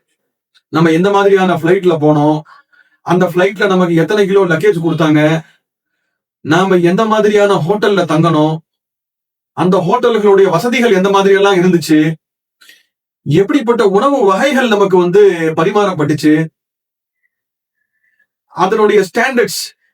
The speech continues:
எப்படி இருந்துச்சு, அதனுடைய பிரசன்டேஷன் எப்படி இருந்துச்சு,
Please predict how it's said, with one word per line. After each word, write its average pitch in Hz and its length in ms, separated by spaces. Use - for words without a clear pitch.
எப்படி 185 280
இருந்துச்சு, 170 400
அதனுடைய 226 400
பிரசன்டேஷன் 214 680
எப்படி 185 380
இருந்துச்சு, 160 420